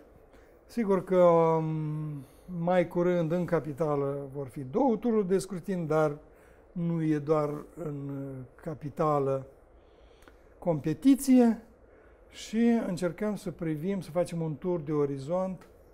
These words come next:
uh, ce se întâmplă la linia de start, dar mai ales emisiunea asta trebuie să răspundă la întrebarea de ce sunt importante aceste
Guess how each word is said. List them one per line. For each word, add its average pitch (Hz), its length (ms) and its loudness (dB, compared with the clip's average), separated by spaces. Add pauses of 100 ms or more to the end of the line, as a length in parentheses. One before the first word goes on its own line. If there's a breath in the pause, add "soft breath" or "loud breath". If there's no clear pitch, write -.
(920 soft breath)
uh, 156 220 -4 (100)
ce 180 140 -8
se 175 140 -8
întâmplă 160 520 -2
la 151 180 2
linia 156 340 -2
de 135 120 -8
start, 208 480 -2
dar 202 180 4
mai 233 300 4
ales 214 260 6
emisiunea 196 420 -2
asta 180 180 -2
trebuie 180 220 -2
să 180 100 -6
răspundă 165 480 -4
la 156 80 -2
întrebarea 151 680 0 (520 soft breath)
de 170 120 -4
ce 269 220 4
sunt 240 260 2
importante 190 720 2
aceste 165 500 -2